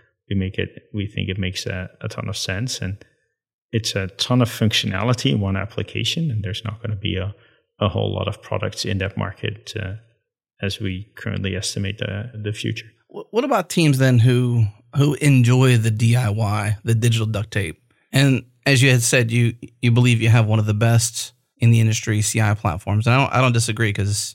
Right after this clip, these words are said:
Speaker 2: y-, you've been tested, you've, you've won awards, and I hear friends talk greatly about it. Unfortunately, our code is on GitHub.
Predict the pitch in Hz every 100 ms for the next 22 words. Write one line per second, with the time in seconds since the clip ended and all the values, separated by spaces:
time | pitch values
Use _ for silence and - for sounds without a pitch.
0 | _ 117 - 113 107 120 123 117 120 110
1 | - 107 113 110 - 113 107 120 113 104
2 | 104 104 104 - - _ _ _ 117 117
3 | 117 113 110 104 - 107 104 101 110 107
4 | - 117 82 104 104 87 - _ _ _
5 | _ 120 107 175 175 123 113 113 117 -
6 | _ _ - 127 123 147 147 117 113 98
7 | 95 98 104